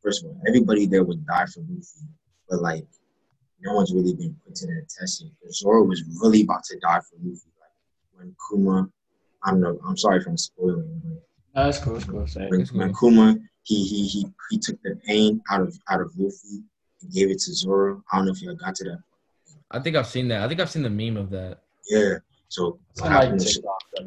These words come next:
Speaker 2: so I know
Speaker 1: Yeah,
Speaker 2: about it.
Speaker 1: exactly. So Luffy got his ass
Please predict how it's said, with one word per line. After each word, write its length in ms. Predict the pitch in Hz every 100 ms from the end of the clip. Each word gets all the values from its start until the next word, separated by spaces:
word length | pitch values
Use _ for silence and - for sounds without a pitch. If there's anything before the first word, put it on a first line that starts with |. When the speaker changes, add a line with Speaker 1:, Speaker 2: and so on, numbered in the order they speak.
| 95
Speaker 2:
so 240 | - - -
I 60 | 95
know 80 | 113
Speaker 1:
Yeah, 200 | 113 90
Speaker 2:
about 140 | 80
it. 20 |
Speaker 1:
exactly. 400 | 90 - 95 95 -
So 280 | - 95 82
Luffy 260 | 98 - 127
got 280 | 113 95 95
his 260 | - - -
ass 160 | 92